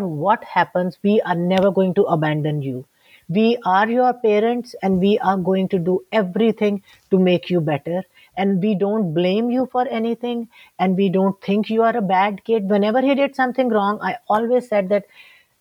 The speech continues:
the drugs are making you do that. This is not you, my son, because I know you are a good person at heart, but you have no control over yourself. So that is what we had to do, and we kept doing it.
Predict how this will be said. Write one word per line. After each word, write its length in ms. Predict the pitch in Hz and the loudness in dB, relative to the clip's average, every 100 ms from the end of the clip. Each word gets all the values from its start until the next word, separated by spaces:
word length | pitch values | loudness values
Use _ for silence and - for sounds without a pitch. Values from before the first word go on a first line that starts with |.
| - | -2
the 60 | 262 | -2
drugs 400 | 214 277 277 - | 2 0 0 -2
are 180 | 214 226 | -2 2
making 420 | 208 190 220 214 | 2 2 2 2
you 160 | 202 | 2
do 240 | 175 175 175 | 2 0 -2
that. 320 | 185 190 - | 0 0 0
This 160 | 214 254 | -2 0
is 160 | 226 | 0
not 320 | 220 240 240 | 0 -2 -2
you, 280 | 196 196 226 | -2 2 2
my 180 | 202 185 | 2 -2
son, 420 | - 170 170 190 _ _ | -2 -4 -4 -6 _ _
because 320 | 185 208 214 | -4 0 0
I 180 | - 226 | 0 -2
know 440 | 220 196 208 233 185 | 0 2 2 0 -2
you 280 | 170 202 202 | -2 -2 0
are 200 | 180 185 | -2 -2
a 60 | 180 | -6
good 240 | 165 196 185 | -2 -2 0
person 400 | - 160 - 165 | -2 -2 -2 -6
at 160 | 147 - | -6 -10
heart, 300 | - 147 170 _ - - | -12 -10 -12 _ -20 -6
but 160 | 190 185 _ | -2 -2 _
you 220 | 170 196 180 | -2 0 2
have 180 | 202 | 0
no 160 | 202 214 | 0 -2
control 500 | - 226 233 262 269 | -2 -4 0 0 0
over 160 | 202 165 | 0 -2
yourself. 480 | 151 143 - 143 - _ _ _ _ | -2 -6 -12 -20 -20 _ _ _ _
So 120 | 214 | -2
that 460 | 156 196 196 233 233 | -2 0 2 2 0
is 300 | 226 190 170 | -2 -2 -2
what 280 | 190 190 - | 0 0 0
we 140 | 190 | -2
had 360 | 156 165 175 180 _ _ - | -2 0 0 0 _ _ -8
to 60 | 165 | -2
do, 340 | 151 196 220 - | 0 2 2 2
and 160 | 185 | 0
we 100 | 180 | 0
kept 480 | - - 214 214 151 | -4 0 0 0 -2
doing 380 | 160 190 233 233 | 0 2 0 2
it. 200 | 254 | 2